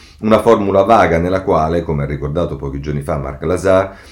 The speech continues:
confluiscono principi morali, romanticismo rivoluzionario, ignoranza delle vicende specifiche degli altri paesi.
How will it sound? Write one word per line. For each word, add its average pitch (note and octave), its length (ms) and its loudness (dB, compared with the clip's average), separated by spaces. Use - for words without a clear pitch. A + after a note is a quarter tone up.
confluiscono A#2+ 680 2
principi F2 420 -6
morali, F#2 460 2
romanticismo D2 640 -6
rivoluzionario, D#2+ 840 -2
ignoranza F2 540 -2
delle D2 160 -4
vicende D2 320 -4
specifiche D2+ 560 -8
degli C2+ 220 -8
altri C#2 240 -8
paesi. F2 440 0